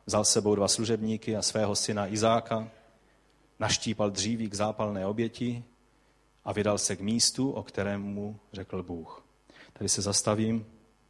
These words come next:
Tady se zdá, jakoby mezi tím, co Abraham přijal to slovo.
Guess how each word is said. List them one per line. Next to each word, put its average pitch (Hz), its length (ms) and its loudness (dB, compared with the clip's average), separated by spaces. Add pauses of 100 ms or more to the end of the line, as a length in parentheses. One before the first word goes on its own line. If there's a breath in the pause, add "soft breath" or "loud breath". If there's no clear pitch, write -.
(680 loud breath)
Tady 101 160 -2
se 123 140 4
zdá, 117 440 4
jakoby 117 340 0
mezi 117 240 2
tím, 120 280 2
co 120 140 0
Abraham 113 340 0
přijal 131 500 4
to 110 140 0
slovo. 120 640 2